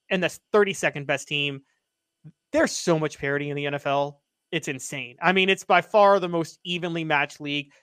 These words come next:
It's not crazy when a fourteen and two team loses to a six and ten team or something like that.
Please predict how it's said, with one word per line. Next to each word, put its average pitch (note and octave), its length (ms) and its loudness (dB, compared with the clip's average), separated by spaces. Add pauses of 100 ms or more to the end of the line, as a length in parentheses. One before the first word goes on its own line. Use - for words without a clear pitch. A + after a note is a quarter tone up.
It's G3+ 180 2
not C4 240 6
crazy G#3 480 0
when E3 160 -2
a E3 60 0
fourteen F#3+ 400 -2
and D#3+ 100 -6
two E3+ 160 -6
team D3 260 -6
loses D3 340 -6
to D3 120 -8
a C3+ 40 -4
six - 280 -12
and C3 100 -16
ten C3 200 -16
team C#3 220 -20 (300)
or D#3 60 -6
something C#3 300 -8
like B2+ 180 -14
that. B2+ 200 -12